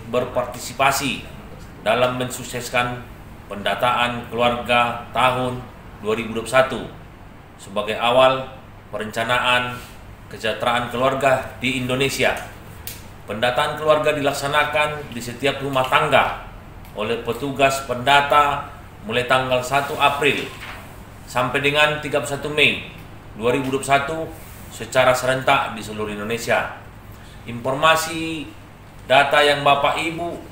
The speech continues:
berikan merupakan dasar bagi pemerintah Kota Sibolga dalam merencanakan arah kebijakan pemerintahan, pembangunan, dan kemasyarakatan di Kota Sibolga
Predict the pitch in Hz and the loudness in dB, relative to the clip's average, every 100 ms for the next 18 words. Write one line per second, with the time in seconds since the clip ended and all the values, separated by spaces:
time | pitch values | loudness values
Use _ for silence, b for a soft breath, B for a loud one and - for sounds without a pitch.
0 | - - 123 139 - - - - - - | -18 -6 -2 2 4 4 0 -12 -18 -20
1 | - - - 104 117 131 131 135 135 127 | -20 -20 -12 -8 0 2 4 4 2 -2
2 | 120 - - - - 123 127 131 120 127 | -12 -18 -20 -14 0 2 4 2 4 4
3 | 131 127 131 143 151 156 156 151 143 147 | 2 0 -2 -2 -2 -2 0 -2 -2 -2
4 | 143 123 - - - - - - - - | -2 0 -2 -4 -12 -16 -18 -18 -18 0
5 | 117 123 127 123 123 120 131 139 135 135 | 2 4 2 0 -2 0 2 4 4 2
6 | - 131 147 143 147 135 131 131 131 127 | 2 2 2 0 -4 -2 2 2 2 -2
7 | 131 131 131 156 139 113 - - - - | -2 -2 2 6 6 6 2 -10 -16 -18
8 | - - - 107 113 127 143 143 147 147 | -20 -20 -14 -2 0 2 2 4 4 2
9 | - - - - - 107 143 156 - 135 | -8 -16 -20 -20 -4 4 4 4 -6 -2
10 | 135 135 135 143 143 143 131 - 110 113 | -2 0 2 4 4 4 0 -6 -10 -4
11 | 123 123 120 123 127 123 131 127 127 - | -2 0 -2 -2 -2 2 4 4 2 -8